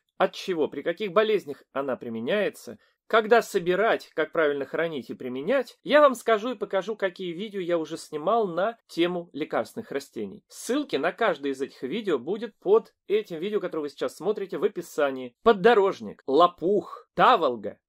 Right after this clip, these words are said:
спорыш, бессмертник, одуванчик, крапива, сныть, мокрица, лебеда, пырей, амарант, чистотел. Также есть очень важное видео про хлорофилл, видео с названием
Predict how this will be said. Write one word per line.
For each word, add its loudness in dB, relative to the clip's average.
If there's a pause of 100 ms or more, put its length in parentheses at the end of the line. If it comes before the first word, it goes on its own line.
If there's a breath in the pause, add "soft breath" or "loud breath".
(240)
спорыш, 6
бессмертник, -2
одуванчик, 4 (240)
крапива, 0 (400)
сныть, -4 (380)
мокрица, -2 (120)
лебеда, 2 (300)
пырей, 4 (160)
амарант, 4 (220)
чистотел. 2 (160)
Также 4
есть 0
очень 0
важное -2
видео -2
про -2
хлорофилл, -2 (260)
видео 2
с -12
названием 0